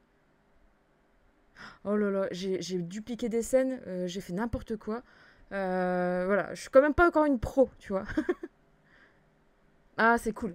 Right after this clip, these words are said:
merci, parce que, voilà. Hello Amélie, comment ça va ? <laughs> Chaudement aussi, j'ai cru compre-, comprendre. <laughs> Euh, mais ouais, ouais, en fait, j'ai fait, j'ai fait du caca, là. Attendez.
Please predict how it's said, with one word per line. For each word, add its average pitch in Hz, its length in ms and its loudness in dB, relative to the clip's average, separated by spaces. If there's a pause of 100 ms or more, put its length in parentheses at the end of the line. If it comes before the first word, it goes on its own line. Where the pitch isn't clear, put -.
merci, 214 340 -8
parce 190 160 -12
que, 190 220 -2 (400)
voilà. 214 220 0 (840)
Hello 277 180 6
Amélie, 370 540 2
comment 311 160 -2
ça 320 140 0
va ? 311 340 6 (280)
<laughs> - 1700 -8
Chaudement 277 400 4
aussi, 294 260 -2
j'ai 277 100 -2
cru - 140 -12
compre-, 240 540 0
comprendre. 233 640 -6
<laughs> - 40 -16 (1400)
Euh, 202 1000 0 (300)
mais 208 180 2
ouais, 240 140 6
ouais, 247 160 4
en 180 100 -4
fait, - 220 -12
j'ai 190 160 -8
fait, 196 300 -6
j'ai 165 140 -10
fait 214 140 -14
du 214 140 -14
caca, 240 320 -10
là. 170 160 -10 (960)
Attendez. 170 280 -16